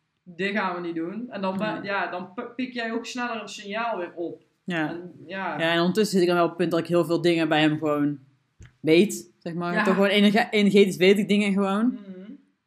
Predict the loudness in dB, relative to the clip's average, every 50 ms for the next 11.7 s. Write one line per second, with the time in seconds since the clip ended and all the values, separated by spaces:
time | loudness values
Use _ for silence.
0 | _ _ -4 -4 -2 -2 -2 -4 -4 -2 -2 -4 -4 -6 -10 -16 -12 _ -4 -4
1 | -2 -2 -2 -2 0 2 2 2 2 0 2 2 2 2 2 0 0 0 -2 -4
2 | -4 -4 -4 -6 -6 -4 -4 -4 -4 -4 -6 -10 -12 -10 -10 -10 -10 -12 -14 -18
3 | _ _ _ _ _ -18 -12 -10 -8 -6 -4 -4 -4 -4 -4 -6 -8 -10 -12 -14
4 | _ -10 -8 -8 -8 -8 -10 -10 -8 -8 -8 -8 -8 -10 -10 -10 -8 -8 -10 -10
5 | -12 -16 -16 -18 -20 _ -16 -16 -16 -16 -16 -18 -18 -18 _ -16 -14 -12 -14 -14
6 | -16 -18 -20 _ _ _ _ _ _ _ _ _ _ _ _ _ _ _ -10 -10
7 | -10 -10 -14 -12 -12 -12 -14 -14 -14 -14 -14 -16 -16 -18 -18 -20 -20 -20 -20 -20
8 | -16 -16 -16 -16 -16 -12 -10 -8 -8 -6 -4 -4 -4 -2 -2 -2 -2 -2 -4 -4
9 | -4 -4 -6 -8 -8 -10 -10 -10 -10 -12 _ -10 -8 -8 -8 -6 -8 -8 -8 -8
10 | -8 -6 -6 -6 -6 -10 -18 -16 _ -8 -2 0 0 0 2 0 0 0 0 -2
11 | -2 -4 -6 -8 -8 -8 -6 -6 -6 -8 -8 -8 -8 -8